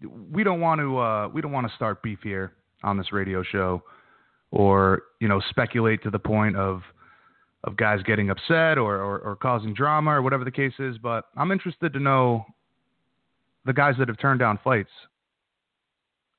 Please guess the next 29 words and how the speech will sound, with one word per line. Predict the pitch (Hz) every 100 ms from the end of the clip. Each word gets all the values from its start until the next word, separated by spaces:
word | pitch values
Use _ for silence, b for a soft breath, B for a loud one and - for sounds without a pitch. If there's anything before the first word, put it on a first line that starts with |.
| -
with | 104
Michael | 110 104 92
Johnson. | 98 95 - 90 90 - -
Um, | 98 95 92 92 - _ _ _ _ _ _ _ -
number | 123 156 156 -
six | 151 -
guy | 147
in | 143
the | 104
world, | 98 117 127 _ _ -
a | 113
win | 131 135
over | 135
him | 127 127 127 123 - _ _ _ -
means | 120 120
a | 147
lot. | 113 101 113 - _ _ _ _ _ _ _ _ _ _ _ _ -
So | 143
I'm | 139
surprised | 147 151 151 151 135 143
that | 151 147 - -
he | 131
hasn't | 151 151 139
been | 143
able | 165 147
to | 110
get | 98
a |
fight | 92 101 92